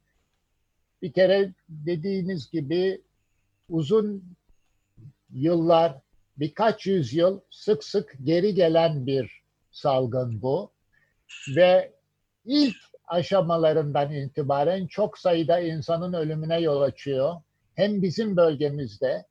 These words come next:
Orta Doğu'da, işte Mısır'da, sonra İtalya'da, Avrupa'da, tüm Avrupa'da nüfusun üçte birinin ölümüne yol açtığı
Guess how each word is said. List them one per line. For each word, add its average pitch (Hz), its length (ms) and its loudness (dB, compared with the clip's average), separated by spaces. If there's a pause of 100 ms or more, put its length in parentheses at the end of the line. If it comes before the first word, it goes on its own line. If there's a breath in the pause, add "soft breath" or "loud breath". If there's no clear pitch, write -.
(120)
Orta 147 420 0
Doğu'da, 123 260 -4
işte 127 260 -8
Mısır'da, 135 720 -6 (360)
sonra 175 600 0 (500)
İtalya'da, 170 840 2
Avrupa'da, 156 1000 0 (220)
tüm 220 240 -4
Avrupa'da 160 1300 -4
nüfusun 180 880 -4 (320)
üçte 160 480 -2
birinin 160 1300 -2 (420)
ölümüne 165 920 0
yol 147 320 0
açtığı 156 840 -2